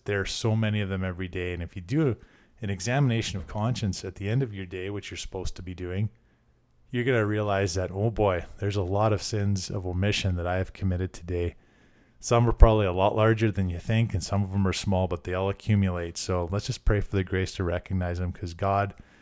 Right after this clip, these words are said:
He is sending us out into this vineyard, and there is so much work to be done, everyone. And it's time to be bold and make a statement for our faith, for our families, and for our God, Jesus Christ, the greatest sacrifice ever on the cross,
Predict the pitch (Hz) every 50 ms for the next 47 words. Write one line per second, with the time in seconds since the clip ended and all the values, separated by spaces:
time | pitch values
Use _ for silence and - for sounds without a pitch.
0 | - - - - - - 113 120 120 - - - 110 101 107 104 101 101 98 -
1 | - 98 95 98 95 - 92 95 98 - - 104 98 87 87 92 98 95 - -
2 | 95 85 95 92 92 92 92 92 87 82 - - _ _ _ _ _ _ _ _
3 | _ - - 98 95 98 98 107 110 113 107 95 - - - 120 113 113 110 104
4 | - - - 101 98 95 - - - 92 95 90 - 95 95 92 90 90 - -
5 | - - - - 95 90 90 90 92 92 92 92 90 87 87 90 90 - - -
6 | - 110 110 113 110 - - 101 98 95 90 90 - 92 95 95 95 95 90 87
7 | 85 82 87 90 - - 85 - - - 104 95 98 98 104 104 101 - - -
8 | 95 87 85 - - - - 104 101 104 107 - - - - - - _ _ -
9 | - _ _ _ _ _ - - - 113 107 98 92 - - - 113 110 113 113
10 | 113 110 113 113 113 104 - - 131 120 107 - - - 110 104 101 95 95 92
11 | 92 92 92 90 87 85 80 - - - - - - - _ _ - - - -
12 | 110 104 98 101 - - - 101 92 87 - - - - 110 101 92 98 101 104
13 | 110 117 120 107 - - - 107 98 101 - - 110 - - - 98 95 - -
14 | - - 98 95 95 95 92 90 90 87 87 - - - - 101 95 98 95 87
15 | - - -